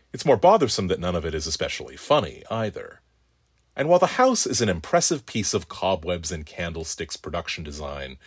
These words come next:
Simeon hasn't figured out how to make it feel genuinely atmospheric. The movie's saving grace is Stanfield's affecting performance as a guy whose interest in the supernatural turns out to be rooted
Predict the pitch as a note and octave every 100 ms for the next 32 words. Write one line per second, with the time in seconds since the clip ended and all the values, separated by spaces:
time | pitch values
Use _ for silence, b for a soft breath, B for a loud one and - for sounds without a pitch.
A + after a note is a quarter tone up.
0 | B B B B - A#3+ C4 B3 F#3 C3
1 | F#2 - F2+ F2+ F#2+ C#3+ - - - F#2
2 | E2+ D#2+ - - F2+ E2 D2 F2+ D2+ D2
3 | C#2+ D2 C#2 C2+ - - - A#2+ D#2+ -
4 | - - _ _ _ _ _ _ _ _
5 | _ _ _ - F#3+ C#4 C4 A3 - B2+
6 | A#2+ A#2 E2+ D#2 C2+ - - - A#2 -
7 | F#3 G3 F3+ F3 D#3+ C#3+ - - - F2
8 | - G2+ E2 F#2+ - D2 C2+ C2 - b
9 | b b b B2+ C#3+ G3 G3 F#3+ D3 A#2+
10 | G#3 G#3+ - F#2+ - F2+ D#2+ F#2+ - D2+
11 | B2 D#3 - D2+ B1+ - b b b -
12 | A3+ F#3 C3+ G2+ F2+ F2 C#2+ - F3+ C#2+
13 | C2+